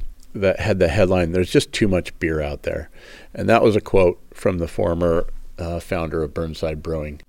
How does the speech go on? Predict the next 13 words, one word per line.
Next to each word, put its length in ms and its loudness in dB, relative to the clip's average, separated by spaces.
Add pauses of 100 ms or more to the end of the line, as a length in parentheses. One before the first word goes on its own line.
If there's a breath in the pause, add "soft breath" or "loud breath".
That's 260 4
what 100 8
it 80 4
kinda 220 0
speaks 340 -2
to. 160 0
There's 160 2
so 300 6
much 220 6
competition 680 0
out 160 -4
there 160 -4
now. 300 -6